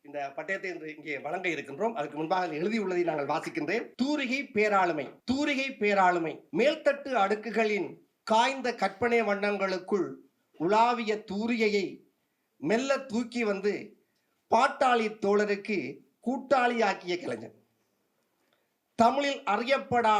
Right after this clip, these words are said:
ஆழத்தை, வரலாற்று வழிவந்த மெய்மைகளை, மறைக்கப்பட்ட நிறங்களை ஓவியம் மொழி கொண்டு ஆளப்பேசிய பேராசான். மூடத்திரைகளுக்குள் அடங்கி கிடந்த பாமர தமிழின் பான்மையை ஓவிய கோடுகளால் ஒளித்து உரைத்த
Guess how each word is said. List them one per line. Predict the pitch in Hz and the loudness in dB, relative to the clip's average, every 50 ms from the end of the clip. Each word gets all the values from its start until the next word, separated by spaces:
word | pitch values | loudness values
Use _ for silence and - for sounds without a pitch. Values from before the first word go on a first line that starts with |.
| 196 190 | 4 2
ஆழத்தை, | 190 202 214 220 220 220 - 269 262 254 - _ _ _ _ _ _ _ _ _ | 2 2 0 0 -2 -4 -8 -8 -10 -10 -14 _ _ _ _ _ _ _ _ _
வரலாற்று | 147 190 202 233 254 262 277 269 269 262 262 - 247 220 | 0 2 2 2 4 4 6 6 4 4 0 -4 0 2
வழிவந்த | 226 220 214 220 214 214 214 202 208 202 | 2 4 4 2 0 0 -2 0 -2 -2
மெய்மைகளை, | 180 170 190 214 240 247 254 247 220 247 247 247 254 - - - - _ _ _ _ _ | 0 0 2 0 0 0 -2 -2 -2 -2 -2 -2 -4 -6 -12 -20 -20 _ _ _ _ _
மறைக்கப்பட்ட | 170 196 226 269 311 320 - - 277 269 - - 240 240 - 220 | 2 2 4 4 2 0 2 0 0 0 0 -2 -4 -2 -2 -2
நிறங்களை | 190 175 180 180 226 240 240 240 247 240 254 254 247 - _ _ _ _ _ _ | -2 0 0 2 2 0 2 0 0 0 -2 -2 -6 -12 _ _ _ _ _ _
ஓவியம் | - 208 254 277 302 311 294 269 254 262 240 220 190 | 2 4 6 6 6 4 2 0 0 0 0 0 0
மொழி | 185 214 240 240 | 0 0 0 0
கொண்டு | 202 226 226 208 214 214 185 151 147 - - _ - 170 | 0 -2 -2 -2 -4 -4 -4 -4 -8 -12 -16 _ 0 2
ஆளப்பேசிய | 202 233 254 254 247 202 - - - 220 208 214 202 185 180 170 | 2 4 4 2 -2 -4 -6 -6 -6 -4 -4 -4 -6 -6 -6 -6
பேராசான். | 175 - 170 180 180 180 151 139 - 120 - - _ _ _ _ - | -4 -2 -2 0 0 0 0 0 -4 -8 -8 -10 _ _ _ _ -2
மூடத்திரைகளுக்குள் | 185 247 294 311 302 294 294 - - 262 269 254 240 247 247 247 247 - 240 247 226 202 | 0 0 4 4 4 4 4 0 -2 -2 0 0 2 0 0 -2 -2 -4 0 2 2 2
அடங்கி | 202 247 269 269 262 269 262 - | 2 0 -2 -2 -2 -4 -6 -6
கிடந்த | - 220 226 226 226 214 214 208 208 | -4 0 0 0 2 2 0 -2 2
பாமர | - 220 247 285 294 285 262 262 247 | 2 2 2 4 2 2 0 -2 -4
தமிழின் | - - - 240 226 226 214 220 208 208 - - | -4 0 2 2 2 2 0 -2 -4 -4 -2 2
பான்மையை | 202 208 247 262 262 262 262 285 302 294 - - - - _ _ _ _ _ _ _ | 4 4 4 2 0 -2 -2 -2 -4 -4 -6 -12 -18 -20 _ _ _ _ _ _ _
ஓவிய | 202 240 285 302 302 302 269 277 269 | 4 6 6 6 4 2 -2 -2 -2
கோடுகளால் | 262 - - 233 247 240 247 220 214 233 226 214 208 208 | -4 -2 -2 0 2 2 2 2 4 4 4 4 4 2
ஒளித்து | - 175 196 226 254 233 - - 269 262 226 | 0 0 0 0 -2 -4 -6 -8 -6 -4 -2
உரைத்த | 185 190 214 220 220 220 - 226 196 160 156 147 | -2 0 0 0 -2 -2 0 2 2 2 0 -2